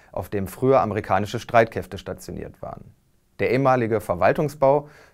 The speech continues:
wird in Zukunft einfach in den neuen Holzbau integriert. Und auch der Preis stimmt. Die Warmmiete liegt mit dreihundert Euro rund hundertdreißig Euro unter dem Schnitt für Studentenbuden in der Region.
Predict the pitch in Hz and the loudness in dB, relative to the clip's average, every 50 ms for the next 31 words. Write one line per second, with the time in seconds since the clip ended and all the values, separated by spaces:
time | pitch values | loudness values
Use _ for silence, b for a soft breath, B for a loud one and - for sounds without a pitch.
0 | B - 101 104 104 - - 139 139 - 160 147 147 147 - - - - 104 147 | B -6 -4 -4 -4 -4 -4 -6 -2 0 -2 -2 -2 -4 -8 -6 -2 -2 0 0
1 | 170 - 170 170 - 110 117 113 101 95 95 107 117 123 113 107 - - - - | 0 -2 -2 -2 -2 -2 -2 -2 -2 -2 -4 -2 0 0 -2 -2 -2 -6 -8 -8
2 | 64 - - 95 - - - 71 65 64 - - - _ _ _ _ _ _ _ | -8 -8 -12 -14 -14 -12 -12 -12 -12 -12 -12 -16 -20 _ _ _ _ _ _ _
3 | _ 113 110 101 - - 120 - - - 156 185 185 185 - - - 80 78 - | _ -4 -2 -2 -2 -2 -4 -4 -2 -2 -4 -4 -4 -6 -12 -16 -16 -16 -16 -18
4 | - b b b b b b b b b b 107 104 90 104 131 170 185 196 190 | -20 b b b b b b b b b b -2 2 4 4 6 6 4 2 0
5 | - 190 175 139 120 - - 110 101 - 107 95 110 139 151 143 - - 123 131 | 0 0 0 0 -2 -4 -4 -6 -6 -4 -2 0 0 2 0 0 2 2 2 2
6 | 151 143 143 139 123 107 110 101 95 - - - - - 139 170 185 196 185 185 | 4 2 2 0 0 -2 -2 -4 -6 -8 -14 -18 -8 -4 -2 0 0 0 0 0
7 | 135 120 - 127 - 131 - - 110 113 107 120 120 B B B B B B - | 0 0 0 0 -2 -4 -2 -2 -2 0 0 0 -4 B B B B B B -8
8 | 107 113 117 117 113 113 - 104 92 - - - 104 - - 131 117 110 110 - | -6 -2 0 0 -2 -2 -4 -6 -8 -6 -8 -10 -6 -6 -2 -2 0 0 -2 -2
9 | - 120 104 113 120 123 123 98 117 127 120 117 127 131 117 110 107 87 65 - | -6 -6 -4 -4 -4 -4 -4 -4 -4 -4 -2 -2 -2 -4 -4 -6 -6 -8 -8 -10